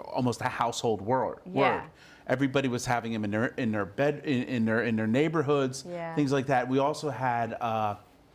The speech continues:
Speaker 1: the, the increase was about, there was about six or seven thousand, about six thousand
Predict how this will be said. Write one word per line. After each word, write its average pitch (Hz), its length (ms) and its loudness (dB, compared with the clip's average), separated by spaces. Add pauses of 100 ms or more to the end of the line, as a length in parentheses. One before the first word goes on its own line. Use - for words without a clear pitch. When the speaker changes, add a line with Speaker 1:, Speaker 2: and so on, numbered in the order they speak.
(1000)
Speaker 1:
the, 151 240 0 (260)
the 147 160 4
increase 156 400 0
was 131 140 0
about, 113 340 0
there 131 80 2
was 131 120 2
about 120 240 -2
six - 340 -2
or 135 60 -2
seven 117 320 0
thousand, 110 760 -2
about 120 300 -2
six 135 180 0
thousand 117 440 0